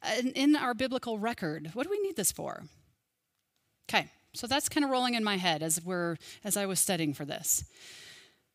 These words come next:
So Deuteronomy includes a history, a summary, and a guarantee. And I just want you to know as a speaker that when there's three parts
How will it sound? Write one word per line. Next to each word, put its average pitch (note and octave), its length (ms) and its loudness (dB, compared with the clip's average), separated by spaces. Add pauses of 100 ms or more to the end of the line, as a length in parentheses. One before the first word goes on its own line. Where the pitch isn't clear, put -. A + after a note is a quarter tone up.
(260)
So D#4 100 4
Deuteronomy A#3+ 760 6
includes G#3 840 2
a F#3+ 60 2
history, E4+ 880 2 (260)
a E3+ 120 0
summary, C4 800 4 (180)
and F#3 160 0
a F3 60 4
guarantee. F#3+ 760 2 (960)
And A3 80 4
I G#3+ 60 6
just B3 180 4
want C4+ 200 4
you C4 60 0
to C#4+ 60 2
know A#3 180 4
as G3+ 180 4
a - 20 4
speaker G3 600 2 (340)
that A3 180 4
when A3+ 160 4
there's G3+ 260 4
three C#4 300 0
parts D4 600 2